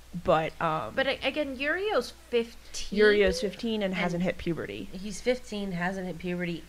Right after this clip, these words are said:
Speaker 3: and is constantly in motion.
Speaker 1: Yeah.
Speaker 2: Yes.
Speaker 1: So, yeah, he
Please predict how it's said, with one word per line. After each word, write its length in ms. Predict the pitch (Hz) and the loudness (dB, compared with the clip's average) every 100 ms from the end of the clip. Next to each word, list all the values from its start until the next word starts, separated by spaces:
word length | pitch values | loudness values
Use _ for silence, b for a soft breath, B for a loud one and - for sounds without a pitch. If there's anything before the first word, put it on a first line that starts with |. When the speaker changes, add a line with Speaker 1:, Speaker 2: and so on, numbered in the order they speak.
| - | -6
Speaker 3:
and 260 | 208 208 196 | 0 0 0
is 140 | 180 - | -4 -10
constantly 800 | - - 202 190 180 180 170 156 | -18 -10 -6 -6 -6 -6 -6 -6
in 120 | 156 | -6
motion. 440 | 156 139 - - - 175 | -8 -10 -12 -14 -12 -4
Speaker 1:
Yeah. 220 | 180 - | -2 -2
Speaker 2:
Yes. 420 | 220 175 - - - B B B B B - - - | -4 -6 -8 -16 -14 B B B B B -20 -20 -18
Speaker 1:
So, 500 | - 202 180 160 160 - - - - - - - - - - - - - - - - - - - - - - - - - - - - - - - | -2 2 2 0 -6 -10 -20 -20 -20 -20 -20 -20 -20 -20 -20 -20 -20 -20 -20 -20 -20 -20 -20 -20 -20 -20 -20 -20 -20 -20 -20 -14 -12 -10 -6 -4
yeah, 100 | 320 - - | -4 -6 -10
he 100 | 233 | -10